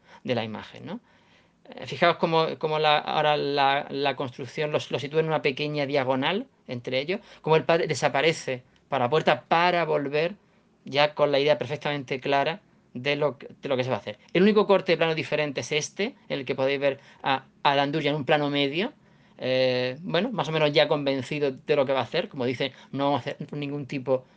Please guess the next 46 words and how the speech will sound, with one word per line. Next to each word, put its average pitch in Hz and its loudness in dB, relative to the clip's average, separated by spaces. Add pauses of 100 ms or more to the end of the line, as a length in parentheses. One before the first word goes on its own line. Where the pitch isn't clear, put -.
(160)
de 135 0
daño, 202 2 (120)
cambiamos, 156 0
salimos 123 -2
ya 123 -2
fuera 131 0
del 120 -4
cuarto 131 -2
baño, 160 0
tenemos 127 -6
este 117 -8
plano 127 -4 (240)
en 127 0
la 127 0
escalera 143 -2
con 135 -4
las 120 0
dos 123 -4
puertas. 170 0 (240)
Magnífica 175 0
esta 170 -2
idea 170 2
ahora 165 2
de 143 -4
sacarlos 156 -2
a 156 2
ellos 143 -2
a-, 160 2
al 151 -2
exterior, 147 -2 (200)
contemplando 143 0 (180)
el 139 -4
interés, 147 0 (160)
es 127 -14
decir, 139 -8
el 139 0
objeto 147 0
de 156 -2
interés, 143 0
que 147 -6
es 139 -4
la 139 2
llegada 131 0 (340)
de 123 -4
Herbert 143 0
Marshall, 202 -2